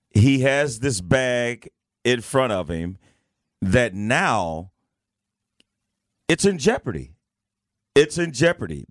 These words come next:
because the N B A as well as the Memphis Grizzlies can say, "You know what? We might not want you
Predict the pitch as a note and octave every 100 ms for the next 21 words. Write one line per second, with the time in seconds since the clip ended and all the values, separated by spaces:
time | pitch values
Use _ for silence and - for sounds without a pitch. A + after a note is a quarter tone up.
0 | E2+ C#3+ C#3 C#3+ C3+ C3 B2+ - - _
1 | _ _ _ F#2+ A2+ C#3+ F3 D#3+ D#3 C#3+
2 | C#3 B2 B2 G2+ B2+ C#3+ C3 A#2+ A2+ A2
3 | B2 B2+ A2+ F2+ E2+ D3 B2 G#2+ G#2 G2+
4 | - G#2+ F2+ B2 A2 G#2 G2+ - - B2+
5 | D3 D3 D#3+ D#3+ - _ _ _ _ _
6 | _ _ C3+ A3 F3+ E3 C#3 A#2+ G#2+ A2
7 | A#2 G2+ A2+ A2 F#2+ F2 F2